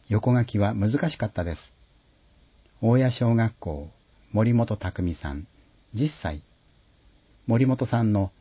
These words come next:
上半身の写真があります。編集雑記。表紙の撮影地は県立相模山線公園です。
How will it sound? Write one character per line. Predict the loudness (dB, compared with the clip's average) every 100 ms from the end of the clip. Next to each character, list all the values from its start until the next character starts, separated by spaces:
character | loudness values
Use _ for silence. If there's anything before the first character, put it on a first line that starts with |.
| -8
上 | 2 4
半 | 4 2 0 2
身 | 0
の | 0
写 | -4
真 | -4 0 0
が | -2
あ |
り | -4
ま | -8 -12
す。 | -18 _ _ _ _ _ _ _ _ _ _ _ _ _ _ _ _ _ _ _ _ _ _ _ _ _ _ _ _ _ _ _ _ _ _ _ _ _ 0
編 | 2 2
集 | 2 4 6 6
雑 | 2 -2 _
記。 | -12 -12 -14 _ _ _ _ _ _ _ _ _ _ _ -2
表 | 0 2
紙 | 2
の | 2
撮 | 0 0
影 | 0 0
地 | -2
は | -6 -8 -10 _ _ -4
県 | 4 4
立 | 4 0 -4 -4 -6
相 | -2 2
模 | 0
山 | 0 -2
線 | 0 0 0
公 | 0 0
園 | 0 -4
で |
す。 | -10